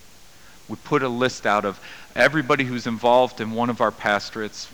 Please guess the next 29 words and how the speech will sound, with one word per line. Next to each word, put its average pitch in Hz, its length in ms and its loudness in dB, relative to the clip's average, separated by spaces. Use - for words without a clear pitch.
People 120 300 -6
who 117 120 -8
aren't 113 220 2
members 113 400 2
are 98 140 -4
in 98 140 -6
pastorates. 95 680 -6
That's 98 220 -10
okay. 90 340 -10
And 101 160 -8
we, 110 300 -2
we 127 140 -2
wrap 117 440 2
everybody 117 520 -4
in. 107 180 -6
Take - 220 -8
one 139 200 -2
pastorate 113 600 -4
a 101 60 -12
week 98 320 -12
and 131 120 -12
just - 180 -10
pray 117 240 0
through 117 240 -8
that 101 200 -4
pastorate 92 560 -6
during 95 200 -12
the 87 80 -14
week. 87 320 -12